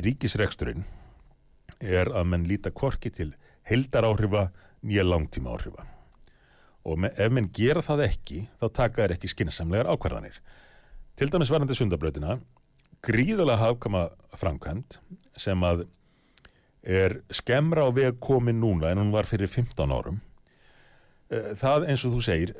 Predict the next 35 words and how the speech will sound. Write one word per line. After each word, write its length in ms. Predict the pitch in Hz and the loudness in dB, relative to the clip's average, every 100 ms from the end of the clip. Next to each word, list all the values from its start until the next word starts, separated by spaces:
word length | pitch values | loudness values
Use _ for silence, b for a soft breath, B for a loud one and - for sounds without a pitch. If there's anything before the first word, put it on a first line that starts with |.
| - | -4
myndi 300 | 110 110 113 | -2 0 -4
skapa 400 | - 117 113 104 | 0 0 2 -2
mjög 580 | 123 107 107 151 196 | -2 -2 0 2 2
mikla 220 | 170 - 120 | 0 -2 0
möguleika 400 | 104 98 98 135 | 2 2 0 0
á 80 | |
uppbyggingu 580 | 190 131 113 - 69 - - b b b - | 2 2 0 -4 -8 -10 -16 b b b -6
á 100 | - | -2
nýjum 300 | 85 67 85 | -2 -2 -4
svæðum. 400 | - 143 76 57 - - _ b b b b b b b b | 0 0 0 -6 -18 -20 _ b b b b b b b b
Verðmætar 680 | 87 92 127 185 135 127 110 | -2 2 2 4 2 2 2
lóðir, 420 | 107 73 64 117 - b b b b b - _ _ _ | 4 2 -2 -8 -8 b b b b b -20 _ _ _
sem 280 | - - 90 | -16 -4 0
að 100 | 85 | 2
ég 100 | 90 82 | 4 2
er 60 | |
þó 80 | - 87 | 2 2
á 40 | 82 | 2
því 140 | 87 | 0
að 160 | 82 80 85 | 0 -2 -2
borgin 360 | 92 90 92 85 | -2 0 -2 -2
ætti 160 | 95 | -2
ekki 220 | 85 - | -4 -4
að 80 | 78 - b b b b b b | -8 -10 b b b b b b
einbeita 360 | 98 90 85 82 | -6 -4 -4 -2
sér 160 | 90 85 | 0 0
að, 120 | 92 | 0
að 140 | 90 78 | -2 0
því 80 | 87 | 0
að 120 | 80 - - 90 | -2 -6 -16 -16
græða 480 | - 90 98 151 123 | -4 0 2 2 -2
sérstaklega 460 | 85 90 - 90 87 | -2 -6 -4 -2 0
á 80 | 117 | 0
heldur 260 | 127 92 | -2 -2
að 100 | 85 | -2